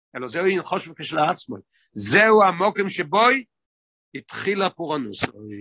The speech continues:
כי שם קלקלו השבטים. מה הפירוש? שם הם עשו תכ-, את התכנון. לא מכרו אותו שם, לפי פשוטו של מקרא.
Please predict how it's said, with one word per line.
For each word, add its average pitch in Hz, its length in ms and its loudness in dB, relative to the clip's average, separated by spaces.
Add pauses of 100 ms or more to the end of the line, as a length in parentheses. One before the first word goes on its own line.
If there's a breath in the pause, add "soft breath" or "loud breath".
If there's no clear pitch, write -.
(1040 loud breath)
כי - 100 -2
שם 196 300 4
קלקלו 170 360 2
השבטים. 226 360 -2 (340)
מה 156 80 -2
הפירוש? 185 540 2 (540)
שם 247 260 2
הם 180 160 -2
עשו 190 240 -8
תכ-, 208 360 -10
את - 100 -6
התכנון. 233 480 -2 (880)
לא 277 180 2
מכרו 226 220 2
אותו 202 200 2
שם, 180 220 -2
לפי 165 280 -4
פשוטו 180 300 -8
של 135 140 -8
מקרא. 156 300 -4